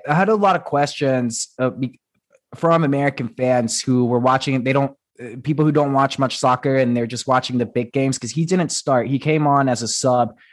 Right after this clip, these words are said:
at the sixty-minute mark. And when I see Chelsea, it appears about half of the times he starts, half of the time he comes on as a sub.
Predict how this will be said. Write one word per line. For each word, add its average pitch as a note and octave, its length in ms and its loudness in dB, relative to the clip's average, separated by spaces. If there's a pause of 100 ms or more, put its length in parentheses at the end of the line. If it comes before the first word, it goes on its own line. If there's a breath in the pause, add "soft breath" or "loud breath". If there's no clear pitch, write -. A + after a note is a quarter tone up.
(180 soft breath)
at A#2 200 0
the B2 60 -4
sixty-minute B2 560 0
mark. A2+ 360 0
And A#2 120 0
when B2+ 120 2
I C#3+ 100 2
see D#3+ 180 -4
Chelsea, D3 680 0 (280 loud breath)
it B2+ 100 0
appears D3+ 300 0
about B2+ 220 2
half D#3 200 2
of F3 60 -4
the D#3+ 80 -8
times D#3 340 -2
he D3 120 -6
starts, B2 420 0
half C3+ 200 -2
of D3+ 40 -2
the D3 80 0
time C3 300 0
he B2+ 100 -4
comes B2+ 320 0
on B2 220 0
as A2+ 140 -4
a A2+ 60 -8
sub. A#2 480 -2